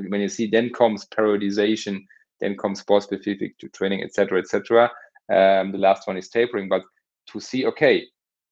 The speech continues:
volume of training and frequency of training, this is the base for everything. And for sure, you could not do this if you just go always with high intensity. That's why intensity is, is the next step.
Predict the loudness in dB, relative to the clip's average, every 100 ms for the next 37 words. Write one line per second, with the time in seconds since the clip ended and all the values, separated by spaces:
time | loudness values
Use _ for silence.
0 | _ -2 4 6 6 2 -4 0 0 2
1 | -2 -10 -8 -6 -4 -6 -4 -8 -8 -8
2 | -8 -10 -6 -2 0 2 0 -4 -16 -20
3 | _ _ _ -8 2 4 4 2 -2 0
4 | 2 -2 -8 -12 -16 _ _ -10 -10 -10
5 | -4 -2 0 -2 -2 -4 -2 -2 -2 -4
6 | -2 -4 -6 -10 -10 2 2 2 -2 -2
7 | 4 4 4 0 -4 -12 -2 0 0 -4
8 | -6 -6 -12 -18 -6 -6 -2 4 4 2
9 | _ _ -14 -8 -4 -2 -2 -4 -6 _
10 | _ -10 -8 -6 0 0 0 0 2 2